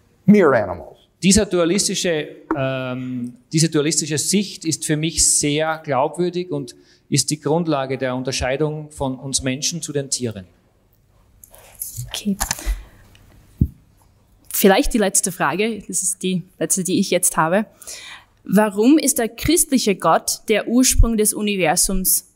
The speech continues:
Speaker 3: und nicht ein anderes transzenden-, transzendentes Wesen? Why should the Christian God be the origin of the universe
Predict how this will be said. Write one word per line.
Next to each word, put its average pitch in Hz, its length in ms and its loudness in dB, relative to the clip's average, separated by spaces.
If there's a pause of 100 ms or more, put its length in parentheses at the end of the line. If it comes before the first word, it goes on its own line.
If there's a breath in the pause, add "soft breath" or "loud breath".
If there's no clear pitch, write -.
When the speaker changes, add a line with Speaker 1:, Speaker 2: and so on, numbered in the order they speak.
Speaker 3:
und 208 180 8
nicht 240 280 4
ein 208 160 -2
anderes 214 680 2
transzenden-, 190 600 0 (300)
transzendentes 190 840 2
Wesen? 160 580 0 (760 soft breath)
Why 208 480 4 (120)
should 226 220 0
the 202 80 0
Christian 247 460 2
God 185 340 0
be 196 220 -2
the 190 140 -4
origin 202 420 2
of 180 120 -2
the 185 60 -4
universe 180 680 2